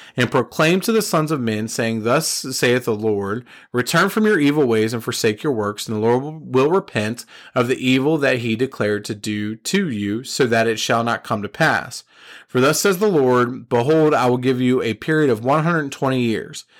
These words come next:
If you will turn to me and forsake your evil ways, then will I also turn away from the evil which I told you, and it shall not exist, says the Lord." So we know that this is corrobora-, corroborated by,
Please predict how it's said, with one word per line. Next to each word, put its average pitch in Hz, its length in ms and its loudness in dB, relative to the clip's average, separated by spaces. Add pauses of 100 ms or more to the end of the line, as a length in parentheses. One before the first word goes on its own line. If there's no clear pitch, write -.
(240)
If 117 200 -2
you 135 120 2
will 120 120 0
turn 185 380 0
to 185 120 -2
me 127 320 -2
and 98 160 -10
forsake 143 460 -2
your 165 120 0
evil 170 320 0
ways, 117 540 0 (320)
then 139 240 2
will 160 120 2
I 139 120 4
also 147 400 0
turn 139 320 -4
away 110 360 -2
from 107 220 -8
the 107 200 -10
evil 123 260 -2
which 110 180 -6
I 101 80 -4
told 170 440 -2
you, 101 240 -8 (420)
and 131 160 0
it 139 160 0
shall 123 400 2
not 107 380 0
exist, 107 720 -4
says 104 300 -2
the 107 120 -4
Lord." 120 420 2 (340)
So - 160 0
we 170 240 2
know 233 140 4
that 254 120 2
this 202 160 2
is 170 80 0
corrobora-, 131 720 2
corroborated 127 720 2
by, 107 560 -2